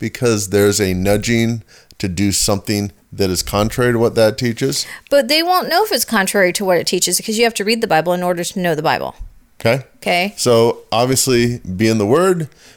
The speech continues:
Speaker 1: be in church, and
Speaker 2: Yeah, attend a Bible-believing church.
Speaker 1: and be discerning.
Speaker 2: Right.
Speaker 1: According to the Bible.
Speaker 2: Right. And, and the Bible's clear what God has brought together, let no man separate. So y-, stay married.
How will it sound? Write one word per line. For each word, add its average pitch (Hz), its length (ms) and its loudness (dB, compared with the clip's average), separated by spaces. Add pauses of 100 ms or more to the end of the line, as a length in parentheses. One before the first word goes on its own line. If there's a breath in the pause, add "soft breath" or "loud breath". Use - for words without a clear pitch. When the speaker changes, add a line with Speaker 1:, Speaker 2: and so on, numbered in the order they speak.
(140)
Speaker 1:
be 107 160 2
in 101 140 0
church, - 600 0 (500 soft breath)
and 190 560 2
Speaker 2:
Yeah, - 60 -10 (100)
attend 233 300 0
a 214 40 0
Bible-believing 196 720 0
church. - 480 -2
Speaker 1:
and 117 180 2
be 120 120 2
discerning. 107 680 0 (560)
Speaker 2:
Right. 190 240 -2 (140)
Speaker 1:
According 113 440 0
to 117 80 -4
the 95 80 -2
Bible. 95 400 0 (180)
Speaker 2:
Right. 190 280 -4
And, 202 300 -2
and 196 260 -2
the 196 40 -4
Bible's 196 380 0
clear 190 460 0 (280)
what 196 160 -2
God 185 200 2
has 185 120 -2
brought 175 200 -2
together, 185 340 -2
let 170 160 -4
no 185 140 -6
man 175 220 -6
separate. 160 480 -2
So 180 400 0 (840 loud breath)
y-, - 320 -16
stay - 440 2
married. 185 500 0